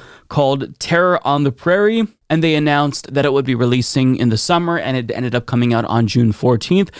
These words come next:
And I can't play the trailer for you, but I'll link to that down below. There's some copyrighted music in it that I think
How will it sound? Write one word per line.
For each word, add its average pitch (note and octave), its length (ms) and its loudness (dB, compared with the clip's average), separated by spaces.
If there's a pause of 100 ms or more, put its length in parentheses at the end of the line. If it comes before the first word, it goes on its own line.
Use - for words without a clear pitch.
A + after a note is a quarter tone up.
(200)
And D#3+ 160 0
I D#3+ 80 0
can't F#3 360 -2
play C3+ 380 0
the B2+ 140 -2
trailer C3 360 -2
for D#3 240 0
you, D#3+ 160 2
but B2+ 140 0
I'll A#2 140 0
link B2 180 0
to A#2 60 -14
that A#2+ 160 -2
down A#2 220 0
below. B2 300 -2
There's A#2 200 -6
some A#2+ 120 -4
copyrighted A#2 560 -4
music A#2+ 400 0
in C3+ 100 0
it C3 160 -4
that A2+ 100 -2
I G#2 100 -2
think A#2+ 320 -4